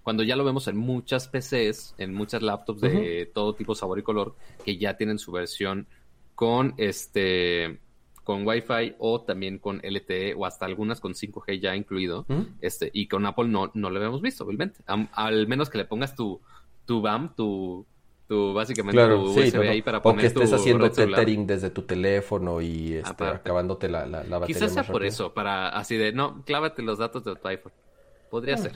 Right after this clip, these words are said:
Speaker 1: quién sabe. Pero bueno,
Speaker 2: ¿Quién
Speaker 1: los,
Speaker 2: sabe?
Speaker 1: los caminos de Apple son muy misteriosos a veces. Este, principalmente con cuestiones de adaptadores, dongles, el dongle life, este, con U S B Cs y demás. Pero, pues bueno, así están las cosas.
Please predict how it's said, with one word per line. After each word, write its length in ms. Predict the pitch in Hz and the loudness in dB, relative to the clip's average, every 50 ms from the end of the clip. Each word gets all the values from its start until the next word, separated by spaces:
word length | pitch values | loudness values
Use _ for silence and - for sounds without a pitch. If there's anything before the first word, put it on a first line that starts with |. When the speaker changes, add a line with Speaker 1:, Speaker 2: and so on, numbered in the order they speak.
| - - - | -12 -10 -8
Speaker 1:
quién 160 | 147 147 139 | -8 -6 -6
sabe. 240 | - - - - - | -8 -12 -14 -12 -8
Pero 160 | - 123 120 | -4 -2 0
bueno, 140 | 117 120 113 139 | 0 0 0 2
Speaker 2:
¿Quién 80 | 135 | 2
Speaker 1:
los, 80 | 123 120 | 2 2
Speaker 2:
sabe? 160 | 110 101 95 | 0 0 2
Speaker 1:
los 320 | - 143 135 131 - - | 2 2 2 0 -2 -4
caminos 340 | - 151 147 165 180 190 185 | -4 -2 -2 0 0 0 2
de 80 | 160 151 | 2 2
Apple 260 | 143 143 - 151 139 | 2 0 0 -4 -6
son 180 | - 143 127 127 | -4 -6 -8 -8
muy 120 | 127 127 | -8 -8
misteriosos 540 | 131 131 131 - 101 92 98 101 110 - - | -8 -10 -10 -8 -8 -8 -8 -8 -10 -10 -10
a 60 | 87 | -10
veces. 400 | 92 104 - 214 302 - - - - _ - - - - - _ | -8 -8 -8 -10 -12 -14 -16 -20 -20 _ -20 -20 -20 -20 -16 _
Este, 300 | - 104 101 - - 104 | -4 -4 -4 -2 -4 -6
principalmente 560 | - 104 95 110 - 117 117 131 131 131 113 - | -6 -6 -8 -6 -4 -4 -2 -2 -2 -4 -4 -2
con 180 | 104 98 92 | -4 -4 -4
cuestiones 380 | - 107 98 - 107 104 110 110 | -4 -8 -6 -4 -2 -2 -2 -2
de 80 | 107 | -2
adaptadores, 640 | 92 85 80 - - - 85 90 95 98 104 98 98 101 | -2 -2 -4 -8 -8 -8 -4 -4 -2 -2 -4 -4 -4 -4
dongles, 480 | 95 90 92 87 101 101 87 - - | -6 -4 -4 -6 -8 -8 -8 -10 -12
el 220 | - 90 90 90 92 | -10 -8 -8 -6 -4
dongle 420 | 98 95 101 101 98 98 90 87 | -4 -2 -2 -2 -2 -2 -2 -4
life, 140 | 90 - - - _ _ _ - | -4 -6 -10 -18 _ _ _ -10
este, 260 | 87 - - 82 78 | -10 -8 -8 -10 -10
con 180 | - 82 82 | -8 -10 -10
U 40 | 87 | -10
S 120 | 90 - 82 | -10 -8 -8
B 80 | 80 82 | -8 -8
Cs 200 | - 87 - - | -8 -8 -8 -8
y 60 | 82 | -8
demás. 320 | 80 85 117 - - - _ _ _ _ _ _ _ _ - | -6 -6 -6 -8 -8 -12 _ _ _ _ _ _ _ _ -4
Pero, 540 | 92 92 92 92 90 90 87 85 - - _ - | -2 0 0 2 2 2 0 -2 -4 -8 _ -8
pues 100 | - 104 | -4 -2
bueno, 160 | 101 98 85 - - | -2 -2 -2 -4 -6
así 160 | 107 104 143 | -6 -4 -4
están 160 | 147 190 175 | -4 -2 -2
las 140 | 160 143 - | -2 -2 -2
cosas. 400 | 135 127 - 139 139 - - - | -2 -2 0 -2 -2 -2 -4 -10